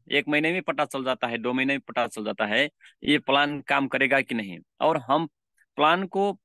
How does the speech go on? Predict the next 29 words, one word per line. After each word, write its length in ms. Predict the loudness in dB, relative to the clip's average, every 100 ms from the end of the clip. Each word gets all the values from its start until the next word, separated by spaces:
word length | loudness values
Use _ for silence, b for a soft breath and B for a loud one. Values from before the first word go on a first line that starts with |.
| -12
हम 340 | -4 -2 -2 0
नहीं 240 | 2 2
बदलेंगे, 440 | 2 2 2 0 0
लेकिन 380 | -2 -2 -4
प-, 260 | -4 -6 -4
प्लान 240 | 0 0 0
को 200 | -4 -4
उसको 220 | -4 -8
दिशा 300 | -4 0 0
चेंज 300 | 0 -4 -2
कर 160 | -6 -6
सकते 300 | -8 -4 -4
हैं, 280 | -4 -8 -14 _ _ _ -12
उसको 200 | -6 0
डायरेक्शन 420 | 2 2 -2 -6
चेंज 240 | -6 -6
कर 120 | -4
सकते 300 | -4 -6 -4
हैं 220 | 0 0 -2 b b
और 120 | 0 0
स-, 80 |
ये 320 | 0 0 0 -2
को-, 220 | -6 -4
कोई 220 | 0 0
थोड़ा 360 | 0 0 2 4
बात 240 | 2 -2
हटा 280 | -6 0 0
सकते 260 | -2 -8
हैं, 80 | -6